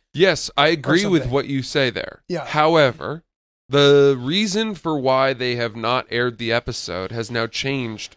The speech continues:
Speaker 1: four or five
Speaker 2: Right,
Speaker 1: times.
Speaker 2: right, right, right.
Speaker 1: And at first, they said that it w-, their audience would be confused by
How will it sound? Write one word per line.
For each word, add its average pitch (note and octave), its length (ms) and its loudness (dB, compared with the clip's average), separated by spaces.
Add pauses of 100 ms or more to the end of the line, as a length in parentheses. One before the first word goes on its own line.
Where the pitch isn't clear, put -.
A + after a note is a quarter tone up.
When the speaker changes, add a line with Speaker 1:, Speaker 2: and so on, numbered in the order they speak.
(120)
Speaker 1:
four B2 220 0
or A2 60 0
five F#2+ 160 0
Speaker 2:
Right, - 140 2
Speaker 1:
times. - 180 -6
Speaker 2:
right, E2+ 180 0
right, C3+ 160 -8
right. C3 180 -14 (420)
Speaker 1:
And C3+ 160 0
at C3+ 80 -2
first, - 680 2 (120)
they C3 160 0
said C#3 320 -2
that C3 140 2
it A#2+ 100 -4
w-, A#2 200 -16 (120)
their B2+ 260 0
audience C3+ 400 0
would B2+ 120 -8
be B2+ 100 -6
confused A#2 680 -8
by - 120 -8